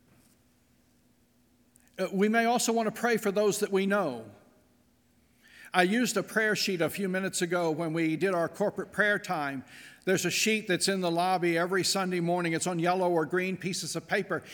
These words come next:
and it lists people's names that we can pray for. So while we may be a church that knows good from bad, right from wrong, heresy from truth,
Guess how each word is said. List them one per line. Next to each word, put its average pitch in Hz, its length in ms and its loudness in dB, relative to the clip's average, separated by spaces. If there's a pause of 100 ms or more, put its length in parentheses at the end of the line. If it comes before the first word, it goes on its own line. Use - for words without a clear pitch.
(120)
and 190 160 4
it 196 140 -2
lists 214 500 0
people's 190 460 -2
names 160 680 -2
that 170 140 0
we 175 140 2
can 175 180 -4
pray 170 280 -4
for. 113 380 -10 (2250)
So 214 160 2
while 214 240 2
we 214 140 6
may 226 220 4
be 220 160 2
a 180 100 4
church 202 400 0
that 185 160 0
knows 180 440 2
good 196 300 2
from 165 260 -2
bad, 170 440 2
right 185 280 2
from 170 220 -4
wrong, 170 400 0
heresy 196 440 0
from 156 160 -4
truth, 165 560 0